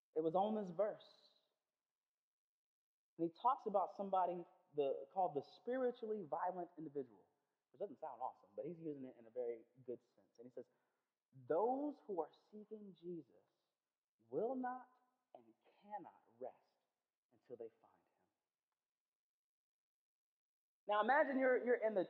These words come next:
in a desert, you haven't had water for a while, and you see an oasis.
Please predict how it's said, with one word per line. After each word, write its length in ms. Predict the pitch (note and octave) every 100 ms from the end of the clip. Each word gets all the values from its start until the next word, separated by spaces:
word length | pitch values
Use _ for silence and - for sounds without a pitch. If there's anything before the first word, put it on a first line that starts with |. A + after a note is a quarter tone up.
| -
in 160 | F3 E3
a 80 | C3+
desert, 320 | G3+ A#3+ A3+ F#3+
you 80 | G#3+
haven't 240 | G#3+ F#3+
had 160 | G#3 D3+
water 400 | D3 G3+ A3+ G#3+
for 160 | G#3+ G#3
a 40 |
while, 280 | A3+ A3 G3
and 80 | E3+
you 80 | G#3+ -
see 160 | A3 F3+
an 80 |
oasis. 560 | D3 E3 D3 - -